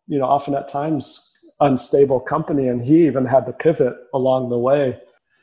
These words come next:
But I got to see what, what joy that brought him. And entering college, uh, I, you know, as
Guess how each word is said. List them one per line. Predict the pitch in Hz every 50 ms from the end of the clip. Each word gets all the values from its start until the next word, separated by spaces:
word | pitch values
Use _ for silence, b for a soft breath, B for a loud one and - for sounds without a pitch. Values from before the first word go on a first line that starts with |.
| _ _ _
But | _ 147 143
I | 147
got | 160 165 160
to | - 147
see | - - 156 139
what, | 127 123 117 123 139 139 139 139 - - - _ _ _ _ _ _ _ _
what | 147 147 143 120 -
joy | 107 - 135 127 127 131 131 135 139 135 135 - - _
that | - 123 - -
brought | - 123 127 - 131
him. | 160 170 175 170 156 _ _ _ _ -
And | 156 143 135 127 123 123 123 120 - - b b b b b b b b _ _ _ _ _ _ _ _ -
entering | 175 180 - - 196 170 147
college, | - - - 135 139 151 156 135 123 113 104 - - - - - - -
uh, | 135 135 131 135 135 131 127 127 123 - - - - - -
I, | 147 139 135 143 - - - -
you | -
know, | 135 127 127 - - 135
as | 160 170 - - - - -